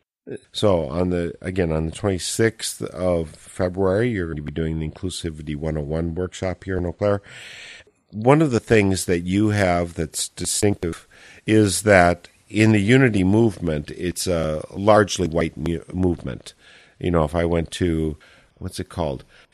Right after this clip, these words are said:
African Methodist Episcopal Church, I think that's the name of the church, A M E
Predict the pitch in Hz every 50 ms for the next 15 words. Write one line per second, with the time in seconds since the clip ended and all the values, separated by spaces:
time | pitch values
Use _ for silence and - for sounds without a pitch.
0 | _ - - - - - 113 - - 113 104 104 101 98 98 98 - 101 90 85
1 | 98 98 92 - - - 90 - - 98 92 - - - 92 - 90 82 - -
2 | - 107 104 110 127 - - - - - - - - 90 - 101 - 92 90 -
3 | - - - - - 90 87 85 85 87 87 87 80 85 85 - - - 92 92
4 | 87 - - - - - - 82 85 87 87 87 92 92 87 87 107 127